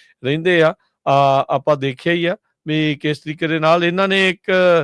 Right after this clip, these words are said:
ਸਾਈਡ ਤੋਂ ਜਿਹੜਾ ਪਾਣੀ ਬੰਦ ਕੀਤਾ ਸੀ, ਉਸ ਨੂੰ ਭੰਨ ਕੇ ਜਿਹੜਾ ਸਾਈਡ ਥਾਣੀ ਨਿਕਲੇ ਤੇ ਬਾਅਦ ਚ ਗੇਟ ਥਾਣੀਓ ਇੱਕ ਹਿਸਾਬ ਦੇ ਨਾਲ ਜਿਹੜੇ ਦੌੜਦੀ ਹੋਈ ਜਿਹੜੀ ਇਹਨਾਂ ਦੀ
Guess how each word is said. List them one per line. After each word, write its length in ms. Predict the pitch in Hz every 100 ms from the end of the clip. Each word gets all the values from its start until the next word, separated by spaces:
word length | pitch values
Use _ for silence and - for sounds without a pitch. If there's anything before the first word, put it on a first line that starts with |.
| - _ _
ਸਾਈਡ 420 | - 147 147 165
ਤੋਂ 440 | 180 190 185 175 156
ਜਿਹੜਾ 240 | 143 156
ਪਾਣੀ 300 | 160 151 160
ਬੰਦ 240 | 165 170
ਕੀਤਾ 320 | 175 180 190 180
ਸੀ, 140 | 202
ਉਸ 280 | 190 175 202
ਨੂੰ 180 | 185 180
ਭੰਨ 240 | 185 147
ਕੇ 160 | 131 165
ਜਿਹੜਾ 220 | 165 180
ਸਾਈਡ 280 | 160 147 147
ਥਾਣੀ 260 | 170 175
ਨਿਕਲੇ 400 | 160 147 202 196 214 _ _ _
ਤੇ 60 | 165
ਬਾਅਦ 220 | 165 180
ਚ 120 | 220 185 175 156
ਗੇਟ 200 | 147 160
ਥਾਣੀਓ 320 | 160 190 190 202
ਇੱਕ 120 | 185
ਹਿਸਾਬ 300 | 165 190 160
ਦੇ 80 | 156
ਨਾਲ 180 | 160
ਜਿਹੜੇ 260 | 156 165 165
ਦੌੜਦੀ 380 | 170 156 131 156
ਹੋਈ 180 | 160 156
ਜਿਹੜੀ 300 | 151 165 160
ਇਹਨਾਂ 200 | 151 147
ਦੀ 220 | 151